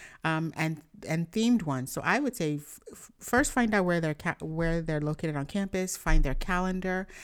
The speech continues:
and, uh, I would say, um, try to volunteer at an event. So if you're not necessarily comfortable being there and networking and talking as a,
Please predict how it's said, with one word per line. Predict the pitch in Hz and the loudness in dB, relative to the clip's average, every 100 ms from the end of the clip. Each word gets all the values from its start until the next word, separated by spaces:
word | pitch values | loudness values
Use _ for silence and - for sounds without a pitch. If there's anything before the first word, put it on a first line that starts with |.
| - - - _ - | -18 -20 -20 _ 0
and, | 262 339 277 156 151 175 - | 2 2 0 0 -4 -6 -4
uh, | 185 - _ _ - - | -4 -4 _ _ -6 -2
I | 190 277 | 0 -2
would | 311 - | -4 -4
say, | 180 165 160 214 - _ _ - | -4 -2 -4 -8 -18 _ _ -4
um, | 170 156 151 - - - _ | -4 -4 -8 -12 -18 -18 _
try | - - 208 247 | -10 -4 -2 0
to | 254 | 0
volunteer | 180 170 180 202 165 - 220 170 | 0 0 0 -2 -4 0 0 2
at | 135 | -2
an | 135 135 | -4 -4
event. | 143 202 - - - _ _ - - - - _ - | -4 -6 -8 -16 -20 _ _ -20 -20 -20 -20 _ -12
So | - 180 | 0 2
if | 165 | 4
you're | 185 | 2
not | 196 277 240 | 4 2 2
necessarily | 240 - 233 214 | 0 2 2 0
comfortable | 202 202 190 180 165 - | 0 -4 -2 -2 -2 -2
being | 170 180 196 | 0 2 2
there | 196 196 196 | 4 4 4
and | 151 143 156 | 0 0 0
networking | - 190 196 - 196 | 0 -2 -2 -2 0
and | 151 | 0
talking | - 175 190 208 196 190 | 0 -2 0 -2 0 0
as | 156 151 147 | 0 -2 0
a, | 139 - - | -2 -4 -8